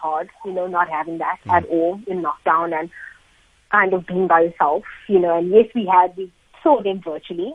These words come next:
Speaker 1: you know, every day over the phone, but it's not the same.
Speaker 2: Yeah.
Speaker 1: You know, so that was quite a challenging bit.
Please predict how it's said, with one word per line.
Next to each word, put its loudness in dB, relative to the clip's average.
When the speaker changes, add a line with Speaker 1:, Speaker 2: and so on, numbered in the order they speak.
Speaker 1:
you -10
know, -6
every -2
day -4
over -8
the -2
phone, 0
but 0
it's -2
not 4
the -6
same. -4
Speaker 2:
Yeah. -10
Speaker 1:
You 2
know, -6
so 4
that 4
was 2
quite -6
a -16
challenging -12
bit. -14